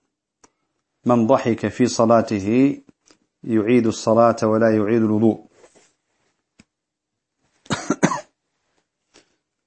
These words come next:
هر کسی را نوێژەکەیدا پێکەنی، پێکەنینە قاقا بێ، یعنی پێکەنینێک نەک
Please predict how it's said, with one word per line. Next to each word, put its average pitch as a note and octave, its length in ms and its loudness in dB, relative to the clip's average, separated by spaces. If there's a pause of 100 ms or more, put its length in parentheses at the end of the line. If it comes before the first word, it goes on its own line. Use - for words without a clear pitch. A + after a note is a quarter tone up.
هر C#3 80 2
کسی A#2 300 -2
را G#2+ 80 2
نوێژەکەیدا G#2+ 600 0
پێکەنی، A#2 460 0
پێکەنینە G#2+ 560 -4
قاقا G#2 380 0
بێ، F2 100 -4
یعنی G2 360 -4
پێکەنینێک A#2 580 -4
نەک B2 120 -2